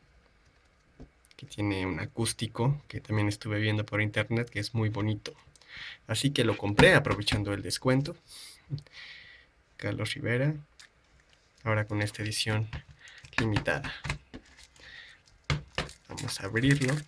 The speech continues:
Ya lo había abierto un poquito para que no me costara tanto trabajo. Y pues, oh, ahí está. Tenemos diecisiete canciones.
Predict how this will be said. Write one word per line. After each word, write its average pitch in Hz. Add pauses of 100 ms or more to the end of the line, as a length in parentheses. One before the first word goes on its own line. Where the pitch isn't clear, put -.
(340)
Ya 120
lo 120
había 107
abierto 104
un 104
poquito 110
para -
que -
no 104
me 98
costara 101
tanto -
trabajo. 95 (1040)
Y 139
pues, 147 (240)
oh, 143 (200)
ahí 117
está. - (1700)
Tenemos 120 (260)
diecisiete 131
canciones. -